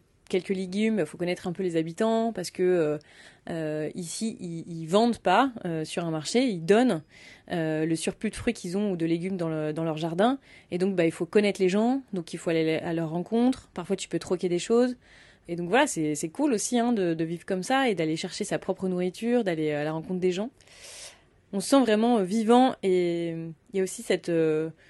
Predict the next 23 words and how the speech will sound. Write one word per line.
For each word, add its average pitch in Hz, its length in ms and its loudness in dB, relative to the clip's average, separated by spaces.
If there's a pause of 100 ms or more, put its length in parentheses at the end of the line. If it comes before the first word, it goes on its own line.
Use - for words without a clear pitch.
(240)
notion 196 320 0
de 185 100 4
liberté 220 560 2
qui 180 140 -4
est 160 120 -2
très, 247 240 -2
très, 233 220 0
très 233 220 -2
présente 226 520 -4
dans 185 140 -4
notre 170 160 -4
voyage. 226 400 2 (560)
Euh, 160 600 -8 (400)
et 170 80 -12
je 160 60 -14
crois 262 140 -6
que - 40 -10
ça, 180 140 0
ça 156 160 -2
a 151 60 0
beaucoup 196 240 -6
de 226 80 -2
valeur, 220 400 4